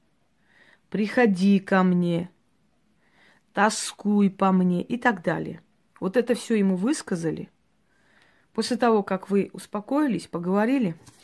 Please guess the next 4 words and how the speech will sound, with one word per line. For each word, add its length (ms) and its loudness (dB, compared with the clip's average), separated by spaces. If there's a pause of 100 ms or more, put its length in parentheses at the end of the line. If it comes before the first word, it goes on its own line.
(140)
берёте 400 -2
бумагу, 500 -4 (420)
лист 220 -8
бумаги, 440 -6